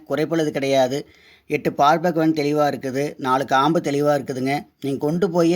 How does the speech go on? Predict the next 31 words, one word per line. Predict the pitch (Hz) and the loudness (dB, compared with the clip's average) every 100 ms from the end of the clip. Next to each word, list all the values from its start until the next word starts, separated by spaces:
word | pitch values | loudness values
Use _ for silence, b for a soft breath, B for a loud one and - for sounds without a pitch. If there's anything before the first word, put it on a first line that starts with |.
| 165 | 2
நல்லா | 151 156 | 0 0
பக்குவமா | 135 147 160 143 | -2 0 0 2
பராமரிச்சீங்க | 131 139 151 139 139 127 | 2 2 0 -2 -4 -4
அப்படின்னா, | 110 120 131 160 b b b b b 139 | -4 -4 -2 -4 b b b b b 0
நாளைக்கு | 147 135 | 2 2
நல்ல | 131 147 190 175 | 2 4 4 4
மாடை, | 147 147 165 | 0 0 0
நல்ல | 143 147 | 0 -2
குணமான | 135 135 139 147 156 | -2 -4 -2 -2 0
மாடை, | 135 143 147 | 0 -2 -2
செவல | 131 139 131 | -2 0 0
மாடை | 123 143 | 0 0
உங்களுக்கு | 131 117 | 0 -2
வந்து | 113 - | -4 -4
சேர்ந்துக்குங்க. | 120 117 110 113 120 208 B B B B B _ _ _ _ _ _ _ _ _ | -4 -4 -4 -4 -4 -6 B B B B B _ _ _ _ _ _ _ _ _
ஒரு | 135 147 175 170 | 4 6 4 2
கிடாரி | 151 175 175 | 2 2 2
கண்ணு | 185 185 160 | 0 2 2
வாங்கி | 147 165 165 | 2 2 2
வளர்த்துனாலும் | 143 139 156 143 135 131 170 156 | 0 0 -2 0 0 0 0 0
நல்லா | 135 139 | 2 2
அழகு | 127 147 160 | 2 0 0
லட்சணமான | 151 147 143 147 165 147 | -2 -2 -2 0 0 0
கண்ணா | 147 147 | 0 2
வாங்கி | 131 139 143 | 0 0 0
வளர்த்தணும் | 123 123 147 131 | 0 -2 -2 -2
அப்படின்னா, | 113 117 127 170 147 | -2 -4 -2 0 0
இந்த | 127 127 | -2 0
கிடாரி | 135 143 | 0 0
கண்ணை | 131 139 | -2 -2
நீங்க | 131 | -2